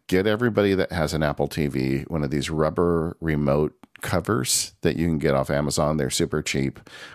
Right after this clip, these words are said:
We'll put some links in the show notes. I would second the, the, uh, nomination. The only thing I would add to it is I bought the one that has magnets. It has two small magnets at the top and bottom of the device. And the reason I got that is because,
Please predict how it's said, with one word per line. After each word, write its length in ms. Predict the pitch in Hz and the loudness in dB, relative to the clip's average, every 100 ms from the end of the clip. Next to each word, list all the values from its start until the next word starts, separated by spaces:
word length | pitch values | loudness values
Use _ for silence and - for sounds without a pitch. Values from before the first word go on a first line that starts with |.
| - | -2
We'll 100 | 95 | 0
put 160 | 101 | 0
some 140 | - 87 | 0 0
links 340 | 85 85 - | 2 0 0
in 80 | 80 | -2
the 60 | 69 | 0
show 180 | 95 | 0
notes. 320 | 87 80 80 - | 2 2 0 -2
I 80 | 85 | 0
would 160 | 80 78 | 0 0
second 440 | - 123 113 110 - - | 0 0 0 -2 -4 -2
the, 160 | 98 - | 0 0
the, 240 | 95 85 | 0 2
uh, 120 | 80 76 | 2 2
nomination. 800 | 87 90 90 92 - 87 82 85 - - - - | 2 2 2 2 2 0 0 -4 -12 -20 -10 0
The 80 | |
only 100 | 117 | 0
thing 160 | 131 131 | 2 2
I 60 | 104 | 4
would 100 | 98 | 4
add 240 | 98 104 | 2 0
to 160 | - 95 | 2 4
it 60 | 90 | 4
is 360 | 82 82 - - - _ _ | 2 2 -2 -6 -10 _ _
I 160 | 98 117 | 0 2
bought 300 | 139 147 143 | 2 0 2
the 80 | 117 | 0
one 580 | 107 107 104 98 104 - | 2 2 2 2 0 0
that 180 | - | -2
has 260 | 101 87 85 | 2 0 2
magnets. 500 | 85 78 104 127 123 | 2 2 0 -2 0
It 40 | 80 | 0
has 140 | 82 | 0
two 180 | - 117 | 0 -2
small 260 | - 104 | 2 2
magnets 500 | 92 82 92 101 - | 2 0 0 -2 -2
at 80 | 78 | -4
the 60 | 73 | -4
top 320 | - 76 73 | -2 0 0
and 160 | 82 71 | 0 0
bottom 300 | 64 85 98 | 0 0 0
of 80 | 101 | 0
the 80 | 101 | -2
device. 580 | 98 98 117 - - - - - - - - _ - | 0 0 0 0 0 -4 -18 -20 -20 -20 -20 _ 0
And 440 | 98 90 87 82 | 2 2 2 0
the 100 | 92 | 0
reason 340 | 85 95 123 127 | 2 2 2 0
I 80 | |
got 280 | 123 101 - | 2 0 2
that 240 | 69 69 98 | 2 2 0
is 120 | 92 | 0
because, 760 | 85 - 82 73 73 - - | -2 0 0 2 0 0 -4